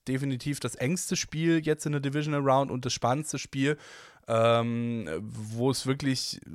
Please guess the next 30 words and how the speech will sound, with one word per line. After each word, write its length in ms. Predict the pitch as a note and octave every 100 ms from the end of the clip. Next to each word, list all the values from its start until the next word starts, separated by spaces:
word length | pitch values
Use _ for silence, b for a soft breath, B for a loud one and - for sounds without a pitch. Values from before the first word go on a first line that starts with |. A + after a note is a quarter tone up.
| C#2+ D#2+ E2
absolut 580 | - C#3 - C#3 C3 C#3
auf 200 | B2 -
beide 260 | A#2+ C3+ C3
Seiten 340 | B2 B2 B2
ausschlagen 600 | - C#3 - B2+ B2 B2
kann, 500 | A2 B2+ C3 C3 B2 -
ähm, 300 | A2+ A2 A2+
aber 280 | A2 A2 F#2+
ich 180 | A2+
gehe 160 | - G#2
eben 200 | G2+ A2
mit 120 | A2
den 100 | A2
Chiefs, 420 | - A#2+ B2+ - - B B B B
äh, 200 | - G#2+
und 380 | E2 G#2+ G2+ _
bleibe 460 | G#2+ G#2 A2 A2 D2+
jetzt 480 | F#2+ G#2+ - - -
fürs 360 | - B2+ A2+ -
erste 480 | A2+ A#2+ C#3 - B2+
Mal 240 | A2+ A2
bei 120 | G#2+ G#2
einem 160 | G2+
plus 220 | - G2+
drei 220 | - G#2+ G2
für, 380 | - G2 F#2+
für, 640 | F#2+ - G#2 G2+ G2 F#2 G2
äh, 40 |
Kansas 380 | - G2+ G2 -
City. 280 | G2 G#2